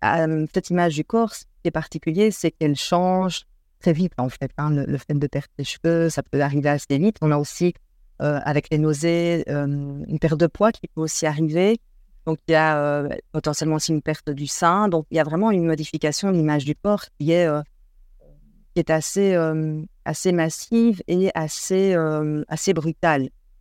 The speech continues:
Euh, c'est pas quelque chose qu'on a le temps d'appréhender de manière progressive, hein. Euh, comme on peut appréhender son propre vieillissement, ben, on se voit un petit peu bouger dans la glace tous les matins. Ici, euh, c'est quelque chose qui est, euh, qui est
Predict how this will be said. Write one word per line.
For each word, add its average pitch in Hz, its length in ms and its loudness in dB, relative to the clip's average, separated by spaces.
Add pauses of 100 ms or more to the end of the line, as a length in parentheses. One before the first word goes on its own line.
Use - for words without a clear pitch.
(480)
Euh, 87 180 -14
c'est - 180 -12
pas 180 120 2
quelque 170 240 2
chose 196 220 -2
qu'on 160 140 0
a 147 100 4
le 139 120 2
temps 185 220 0
d'appréhender 156 840 0
de 160 80 -2
manière 156 400 0 (100)
progressive, 147 760 0
hein. 175 160 -2 (480)
Euh, 135 160 -6
comme 143 160 2
on 139 80 2
peut 147 160 4
appréhender 143 420 2
son 143 200 0
propre - 360 -2
vieillissement, 156 680 2
ben, 135 100 0
on 135 80 -2
se 131 100 -10
voit 151 120 -2
un 143 100 0
petit - 120 -10
peu 147 120 -2
bouger 143 300 0
dans 151 100 0
la 147 140 2
glace 156 340 -2
tous - 60 -6
les 147 100 0
matins. 175 480 0 (560)
Ici, 202 480 2
euh, 147 400 4
c'est - 160 -4
quelque 139 200 -2
chose 185 260 -2
qui 165 80 2
est, 156 160 4
euh, 147 100 0
qui - 120 -10
est 127 60 -2